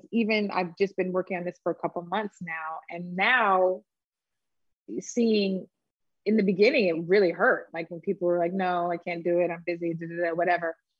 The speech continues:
And then now I'm like, "Oh, okay, on to the next." It's, it's really, like, the more no's you get, the more you realize it's, it's kind of, it's directional.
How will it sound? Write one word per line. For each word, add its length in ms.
And 120
then 100
now 140
I'm 60
like, 140
"Oh, 160
okay, 320
on 140
to 60
the 60
next." 380
It's, 260
it's 240
really, 300
like, 180
the 60
more 300
no's 500
you 120
get, 340
the 60
more 260
you 200
realize 600
it's, 220
it's 320
kind 200
of, 120
it's 240
directional. 560